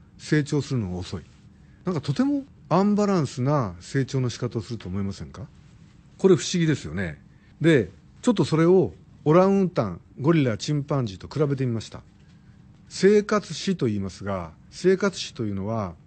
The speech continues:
個体の一生の間に起こる成長と繁殖のスケジューリングです。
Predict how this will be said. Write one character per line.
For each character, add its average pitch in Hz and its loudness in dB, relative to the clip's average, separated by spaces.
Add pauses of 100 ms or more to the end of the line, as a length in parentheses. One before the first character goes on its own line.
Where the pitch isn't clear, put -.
(140)
個 147 -2
体 185 4
の 175 2
一 151 -4
生 175 2
の 170 0
間 160 0
に 151 -2
起 143 -4
こ 147 -2
る 90 -6 (140)
成 156 0
長 151 -4
と 151 -4
繁 143 -4
殖 131 -6
の 120 -4
ス - -12
ケ 180 0
ジ 160 -2
ュ 175 0
ー - 2
リ 156 0
ン 135 0
グ 131 -2
で 104 -6
す。 - -20